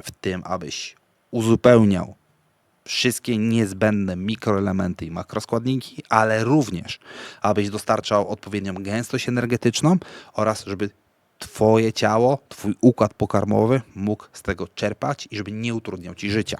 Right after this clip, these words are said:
Ostatni posiłek to starannie skomponowany miks węglowodanów i białek. Tutaj widzimy dużą ilość białka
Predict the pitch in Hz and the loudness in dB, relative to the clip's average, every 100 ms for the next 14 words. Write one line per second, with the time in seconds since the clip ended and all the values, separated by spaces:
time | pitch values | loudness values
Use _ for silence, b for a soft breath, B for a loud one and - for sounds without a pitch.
0 | - - 196 190 151 - 156 147 - - | -2 2 4 4 2 6 8 8 6 4
1 | 110 107 120 117 107 - 104 101 98 98 | 4 4 4 4 0 -2 -4 0 2 0
2 | 95 92 92 90 90 - 98 107 95 - | 0 -2 -2 -2 -4 -6 -6 -4 -4 -6
3 | 98 104 98 92 87 90 123 135 127 131 | -4 -2 -2 -2 -4 -4 4 6 8 6
4 | - - - 101 92 98 104 95 90 87 | 0 -20 -4 -4 -4 -6 -4 -4 -6 -8
5 | - 107 101 90 92 82 - 107 123 123 | -8 -8 -6 -4 -4 -4 -4 2 4 4
6 | 104 | 2